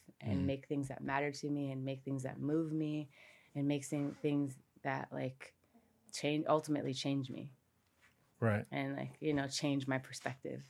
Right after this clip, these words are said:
Speaker 2: Sure.
Speaker 1: Right?
Speaker 2: And it's beautiful that you've managed to tap into that, 'cause I feel like a lot of people go their whole lives searching for that and they just don't get there for a
Speaker 1: For
Speaker 2: slew
Speaker 1: whatever
Speaker 2: of
Speaker 1: reason.
Speaker 2: reasons. Yeah.
Speaker 1: Yeah.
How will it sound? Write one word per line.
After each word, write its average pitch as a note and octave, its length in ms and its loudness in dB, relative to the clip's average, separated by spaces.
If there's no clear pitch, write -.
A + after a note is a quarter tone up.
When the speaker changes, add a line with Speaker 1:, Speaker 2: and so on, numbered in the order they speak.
Speaker 2:
Sure. G2+ 360 2
Speaker 1:
Right? D#3+ 320 4
Speaker 2:
And B2+ 80 8
it's A2 100 4
beautiful C3+ 380 8
that C3 120 10
you've B2 140 10
managed A#2 340 8
to A#2+ 80 2
tap G#2+ 260 8
into B2 200 8
that, G2 240 4
'cause A#2 140 0
I G2+ 80 6
feel G#2+ 160 4
like G2+ 160 6
a A2 40 2
lot G#2 180 10
of G2+ 80 6
people G2+ 240 2
go G2 220 6
their G2 140 6
whole F#2+ 180 6
lives G2 500 6
searching G2+ 440 4
for F#2+ 200 4
that F#2 200 6
and G2 160 0
they F2+ 100 2
just F2 460 0
don't F2 340 0
get - 220 -2
there - 280 -8
for G2+ 300 10
a F#2+ 120 8
Speaker 1:
For G#2+ 240 -2
Speaker 2:
slew F#3 40 10
Speaker 1:
whatever A3 400 12
Speaker 2:
of G3 80 12
Speaker 1:
reason. E3+ 300 8
Speaker 2:
reasons. - 200 0
Yeah. G2+ 220 6
Speaker 1:
Yeah. C2+ 140 2